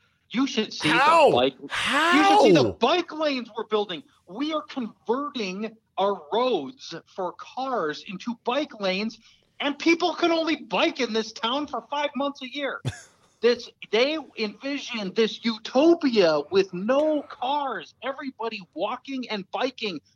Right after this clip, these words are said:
Speaker 1: apparently living together, elbow to elbow in these, in, in, in this cityscape. It's this crazy,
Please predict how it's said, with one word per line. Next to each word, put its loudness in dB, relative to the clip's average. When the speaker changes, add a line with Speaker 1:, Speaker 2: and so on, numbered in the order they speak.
Speaker 1:
apparently -2
living 0
together, 2
elbow 0
to -14
elbow 0
in -2
these, -10
in, -4
in, -6
in -4
this 0
cityscape. -2
It's 2
this 4
crazy, -4